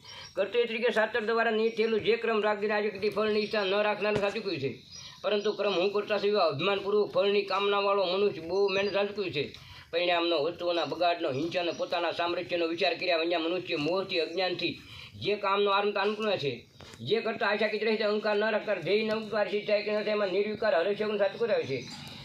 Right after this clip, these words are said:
જે કરતા આશા કિતથી યુક્ત ક્રમના ફળની ખૂબ ઈચ્છા અને લોભી જતા બીજા લોકોને કષ્ટ પહોંચાડવાના સ્વભાવવાળો મેલા ઈરાદા તો હર્ષયોગના આવે રાજકર્તા કર્યો છે. જે કરતા ઉપેક્ષિતવાળો અવિચિત, અશિક્ષિત, અસંસ્કારી, જમડી, જુતારો, બીજાને કાંઈ નાશ કરનારો, શોખ કરનારો, આળસુ અને દુર્જીવ સામર્થ્ય કહેવાય છે.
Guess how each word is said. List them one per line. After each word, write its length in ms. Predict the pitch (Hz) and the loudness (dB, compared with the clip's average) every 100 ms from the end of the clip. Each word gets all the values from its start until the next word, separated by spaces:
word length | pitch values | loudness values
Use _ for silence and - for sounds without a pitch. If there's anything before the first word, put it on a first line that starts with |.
| - 127 | -14 -10
જે 140 | 131 190 | -4 0
કરતા 280 | 190 185 190 | 0 0 0
આશા 220 | 190 190 | 2 0
કિતથી 260 | 175 190 | 0 -2
યુક્ત 200 | 190 190 | -2 -2
ક્રમના 380 | 220 196 190 190 | -2 0 0 0
ફળની 200 | 185 196 | 0 0
ખૂબ 220 | 190 196 | 0 -2
ઈચ્છા 140 | 220 208 | 0 0
અને 200 | 180 170 | 0 2
લોભી 260 | 185 190 | 2 0
જતા 260 | 196 196 175 | -2 -2 -2
બીજા 200 | 165 190 | -2 0
લોકોને 280 | 196 190 170 | 0 0 -2
કષ્ટ 300 | - 202 202 | -2 -2 -2
પહોંચાડવાના 400 | 185 196 196 180 | -2 0 0 0
સ્વભાવવાળો 480 | 180 214 202 156 117 - - - | 0 2 2 2 -2 -8 -14 -8
મેલા 220 | 120 185 196 | -2 2 4
ઈરાદા 260 | 202 220 | 4 2
તો 120 | 180 | 2
હર્ષયોગના 540 | 175 185 196 208 208 202 | 2 2 2 0 2 2
આવે 180 | 196 196 | 2 2
રાજકર્તા 360 | 208 - 226 | 0 0 0
કર્યો 180 | 180 156 | 0 0
છે. 120 | 127 120 - - - - - | -2 -4 -4 -4 -4 -4 0
જે 80 | 185 | 2
કરતા 340 | 233 233 - 226 | 2 2 2 2
ઉપેક્ષિતવાળો 520 | 220 233 233 233 233 | 2 0 2 2 4
અવિચિત, 500 | 214 233 226 - 214 | 4 2 2 2 2
અશિક્ષિત, 420 | 202 233 - - | 2 2 0 2
અસંસ્કારી, 560 | 214 - 220 196 233 175 | 2 2 0 2 2 2
જમડી, 300 | 180 214 - | 2 2 0
જુતારો, 320 | 180 240 233 | 0 2 0
બીજાને 200 | 202 226 | 0 0
કાંઈ 160 | 226 214 | 0 0
નાશ 120 | 226 226 | 0 0
કરનારો, 220 | 226 220 | 0 0
શોખ 280 | 196 233 233 | 0 -2 0
કરનારો, 220 | 220 220 | 0 4
આળસુ 320 | 202 214 208 | 4 4 4
અને 140 | 233 214 | 2 2
દુર્જીવ 260 | 196 185 | 0 0
સામર્થ્ય 480 | 196 220 233 - 247 | 2 2 0 0 0
કહેવાય 220 | 185 165 | 2 2
છે. 120 | 156 | 0